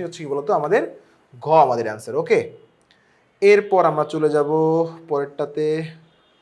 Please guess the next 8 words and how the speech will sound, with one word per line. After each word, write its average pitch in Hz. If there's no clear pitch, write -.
এটা 156
কিন্তু 180
বুঝছো, 196
সমবেগ 190
ছিল 190
কিন্তু, 113
সমবেগের 170
কারণে 190